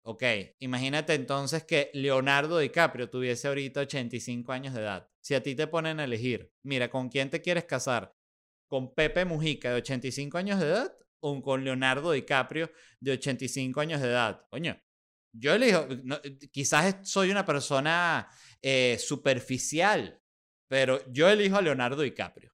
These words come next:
mil veces por encima de Pepe Mujica. Em, porque además,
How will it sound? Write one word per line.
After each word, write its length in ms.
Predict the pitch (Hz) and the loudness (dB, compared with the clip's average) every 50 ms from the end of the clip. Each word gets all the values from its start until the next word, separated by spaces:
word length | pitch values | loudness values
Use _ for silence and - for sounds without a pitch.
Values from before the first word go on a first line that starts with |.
| _ | _
mil 380 | - 139 147 165 170 160 151 147 | -8 -2 0 4 4 6 4 4
veces 560 | 135 120 - - - - - - - - _ _ _ _ _ | 2 -2 -6 -8 -10 -10 -10 -12 -14 -14 _ _ _ _ _
por 160 | 123 117 120 | -2 0 0
encima 460 | 120 117 - 127 117 120 131 139 135 | 2 0 0 -2 0 0 2 2 2
de 100 | 120 113 | 2 0
Pepe 320 | - 113 113 107 - 113 | 0 -2 -4 -2 -4 -4
Mujica. 480 | 110 110 107 117 117 98 - - 90 - _ _ _ | -4 -4 -6 -6 -8 -8 -8 -12 -14 -14 _ _ _
Em, 680 | - 123 123 120 117 113 107 104 101 98 95 92 82 - - _ _ _ _ _ _ _ _ _ _ _ _ _ _ _ _ | 0 2 2 4 2 2 0 -2 -4 -8 -8 -10 -12 -16 -20 _ _ _ _ _ _ _ _ _ _ _ _ _ _ _ _
porque 260 | - 156 147 143 143 | -6 -4 -2 -2 0
además, 540 | 135 127 120 127 147 156 147 110 - - - | 0 0 0 0 2 2 0 0 -2 -6 -10